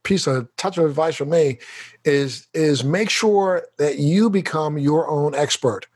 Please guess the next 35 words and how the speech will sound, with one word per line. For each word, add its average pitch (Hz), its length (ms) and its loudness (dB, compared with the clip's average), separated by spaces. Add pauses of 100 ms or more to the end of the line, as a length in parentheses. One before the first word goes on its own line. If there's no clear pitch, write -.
(400)
You 139 120 0
don't 233 160 2
need 208 160 -4
an 185 140 -8
expert 170 560 -2
to 147 100 -6
tell 156 320 -2
you 156 140 2
what 147 220 0
it 147 100 -2
is 143 340 2
you 143 220 2
want 139 440 -2
to 139 140 -8
do. 120 480 -4 (380)
You 170 180 4
tell 185 260 2
them 185 240 -2
what 143 180 -2
it 135 80 -2
is 123 300 0
you 131 200 2
want 123 320 -2
to 127 80 -4
do 120 340 -2 (300)
and 139 180 2
make 170 240 -2
them 165 220 -2
manufacture 156 680 -2
a 131 60 -4
product 147 400 -4
to 139 80 -2
meet 139 260 -2
your 139 320 0
standards. 143 540 -4